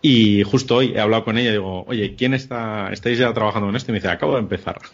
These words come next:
<laughs> Dice, "Tengo, tengo entretenimiento para rato", <laughs> me ha dicho. Así que, que bueno, en ello está. Es verdad que se han retrasado la entrega de los materiales originales, que es lo que necesitamos para trabajar, que venía desde Inglaterra. Y, y, y bueno, pues en ello estamos y esperamos que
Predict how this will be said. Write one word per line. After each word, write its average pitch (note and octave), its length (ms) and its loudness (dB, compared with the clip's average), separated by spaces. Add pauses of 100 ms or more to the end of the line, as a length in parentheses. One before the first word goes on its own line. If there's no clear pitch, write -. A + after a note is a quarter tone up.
<laughs> - 240 -12
Dice, - 200 -2
"Tengo, C3+ 400 4
tengo D3 200 4
entretenimiento B2+ 600 6
para G2 180 2
rato", F2+ 320 -8
<laughs> G#2 80 -2
me C3 100 2
ha G#2 60 -2
dicho. F#2 380 -12 (500)
Así G2+ 360 -2
que, G2 580 0
que G2 60 -6
bueno, F#2+ 200 -2
en F#2 100 -4
ello G2+ 180 0
está. - 340 -4
Es G2 140 -4
verdad G#2+ 200 2
que G#2+ 120 -10
se - 100 -4
han G2 80 -2
retrasado G#2 840 -2
la G2 80 2
entrega G2 400 0
de G2+ 60 0
los G2 120 0
materiales F#2+ 560 0
originales, G2 480 -2
que - 80 -18
es F#2 40 -12
lo F#2 100 -4
que F#2 60 -2
necesitamos G2 380 0
para F#2 220 -2
trabajar, A#2 540 -2
que - 80 -8
venía F2 400 -4 (300)
desde F#2+ 180 0
Inglaterra. G2+ 560 0 (440)
Y, G2 920 2
y, A2+ 140 2 (180)
y F2+ 40 -2
bueno, F#2 280 -2
pues F#2 140 -4
en F#2 100 2
ello F#2+ 280 4
estamos G#2 380 0
y A2+ 40 -2
esperamos F2+ 560 -4
que - 140 -12